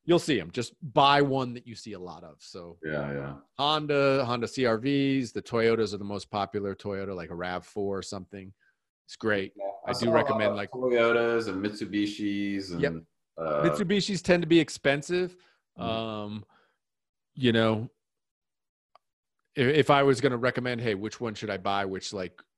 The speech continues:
Speaker 1: S U V, I'd say the rav four is the one to go with.
Speaker 2: Yeah.
Speaker 1: Um, but you see plenty of Pathfinders and stuff. It just tends to be a bigger car than you need. And with gas being so expensive, um, you know, you're just gonna pay a lot in gas.
Speaker 2: Yeah,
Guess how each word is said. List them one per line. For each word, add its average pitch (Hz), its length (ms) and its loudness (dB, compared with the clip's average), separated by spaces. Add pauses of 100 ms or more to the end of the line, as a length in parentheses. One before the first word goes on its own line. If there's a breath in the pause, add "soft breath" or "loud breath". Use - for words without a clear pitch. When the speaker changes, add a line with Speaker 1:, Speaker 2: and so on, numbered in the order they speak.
(120)
Speaker 1:
S 104 220 -8
U 107 120 -6
V, 101 260 -4
I'd 90 160 -6
say 95 160 -10
the 82 120 -12
rav 76 240 -12
four 78 260 -14
is 92 140 -18
the - 80 -16
one - 180 -16
to - 60 -20
go - 260 -16
with. - 100 -20 (100)
Speaker 2:
Yeah. 73 280 -8 (160)
Speaker 1:
Um, 87 260 -16 (200 soft breath)
but 208 80 -4
you 220 80 0
see 220 120 0
plenty 175 300 4
of 143 160 0
Pathfinders 123 640 0
and 120 100 -6
stuff. 127 280 0
It 139 100 -2
just - 200 -6
tends 139 220 2
to - 60 -10
be 123 140 -2
a 107 40 -4
bigger 113 280 0
car 113 280 2
than 104 140 -2
you 98 100 -4
need. 117 380 0 (260 loud breath)
And 113 160 -4
with 113 260 2 (440)
gas 113 380 2
being 107 360 2
so 104 180 0
expensive, 92 680 -2 (400)
um, 92 580 -12
you 120 120 -10
know, 92 80 -10
you're 90 160 -12
just - 120 -14
gonna 87 120 -16
pay 78 160 -14
a 71 40 -18
lot 69 200 -18 (420)
in 98 140 -20
gas. 71 440 -12
Speaker 2:
Yeah, 67 100 -14